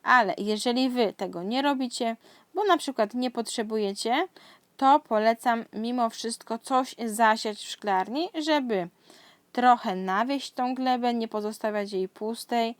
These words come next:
I pamiętajcie, że również w zimie należy podlewać ziemię w szklarni, aby jej nie przesuszyć. W tym odcinku to wszystko.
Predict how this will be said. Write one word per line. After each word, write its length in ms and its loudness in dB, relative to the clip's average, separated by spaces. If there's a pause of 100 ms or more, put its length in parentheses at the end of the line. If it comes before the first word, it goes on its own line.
(280)
I 60 -6
pamiętajcie, 600 2
że 220 -2
również 520 -4
w 100 -8
zimie 440 -2
należy 460 -2
podlewać 680 -2
ziemię 400 -8
w 40 -12
szklarni, 600 -4 (340)
aby 280 -2
jej 240 2
nie 180 -4
przesuszyć. 1000 -8 (400)
W 120 -20
tym 200 2
odcinku 440 0
to 160 0
wszystko. 600 -2